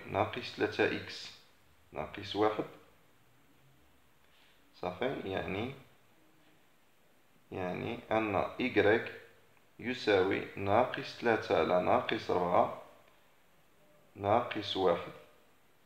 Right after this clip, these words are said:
ناقص واحد على ناقص ربعة. متفقين؟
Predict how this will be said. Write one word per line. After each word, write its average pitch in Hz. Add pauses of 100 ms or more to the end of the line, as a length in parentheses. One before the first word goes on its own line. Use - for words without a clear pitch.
(1400)
ناقص 98
واحد -
على 98
ناقص 107 (720)
ربعة. 95 (720)
متفقين؟ 104